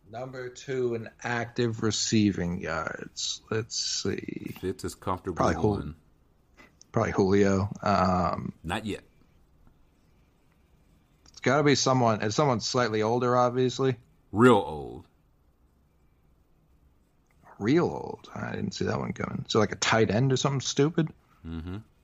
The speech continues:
Speaker 2: The
Speaker 1: Is it?
Speaker 2: oldest tight end you can think of.
Speaker 1: Greg Olsen?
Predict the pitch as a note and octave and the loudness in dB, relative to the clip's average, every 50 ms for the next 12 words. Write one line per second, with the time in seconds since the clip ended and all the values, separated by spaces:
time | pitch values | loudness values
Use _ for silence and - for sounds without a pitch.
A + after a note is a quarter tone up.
0 | _ _ _ _ _ _ _ _ _ _ _ _ _ _ _ _ _ _ _ _ | _ _ _ _ _ _ _ _ _ _ _ _ _ _ _ _ _ _ _ _
1 | _ _ _ _ _ _ - - A2 A2 - F3+ G3 A2+ G#2+ G#2+ - - - A#2 | _ _ _ _ _ _ -4 0 4 6 6 6 6 6 2 0 -4 -2 -2 0
2 | A2+ A#2 A#2 A#2+ A#2+ A#2+ A#2+ A#2+ B2 B2+ A#2+ A2 - G2 F2+ E2 - D#2 D#2 D#2+ | 0 2 2 2 2 2 2 0 0 -2 -4 -4 -4 -8 -8 -8 -10 -12 -12 -12
3 | E2+ F2 - _ _ _ _ _ _ _ _ _ _ - _ _ _ _ _ _ | -14 -18 -20 _ _ _ _ _ _ _ _ _ _ -20 _ _ _ _ _ _
4 | _ _ _ _ _ _ _ _ _ _ _ _ _ _ _ - - _ _ - | _ _ _ _ _ _ _ _ _ _ _ _ _ _ _ -20 -20 _ _ -14
5 | G2+ - A2+ G#2 G#2 G#2 G2 A#2 C3 - F3 E3+ | -4 0 0 2 2 2 0 0 0 2 2 2